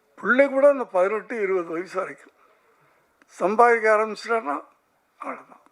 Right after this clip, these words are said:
இதுதான் குடும்பம்னு ஆயிப்போச்சு. அப்ப எப்படின்னா குடும்பம், எப்படின்னா அப்போல்லாம் அப்பா, அம்மா, தாத்தா, ஆ,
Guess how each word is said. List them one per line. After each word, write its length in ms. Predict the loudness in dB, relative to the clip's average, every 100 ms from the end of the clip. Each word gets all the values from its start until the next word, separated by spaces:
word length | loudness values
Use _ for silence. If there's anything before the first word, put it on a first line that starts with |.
| _ _ _ _ _ _ _ _ _ -20 -20 _ _ _ _ _ _ _ -8
இதுதான் 500 | -2 0 4 4 4
குடும்பம்னு 480 | -6 -4 -4 -4 -6
ஆயிப்போச்சு. 460 | -8 -20 -20 -20 _ _ _ _ _ _ _ _ _ _ _
அப்ப 320 | -8 0 2
எப்படின்னா 420 | 2 0 -2 -2
குடும்பம், 380 | -2 -4 -4 -4
எப்படின்னா 340 | -2 -2 0
அப்போல்லாம் 560 | 2 2 2 2 2 -2 _ _ _ _ _ _ _ _ -12
அப்பா, 400 | -12 0 2 2
அம்மா, 300 | 0 0 -2
தாத்தா, 600 | 2 0 2 2 0 -2 -6
ஆ, 400 | -4 -4 -6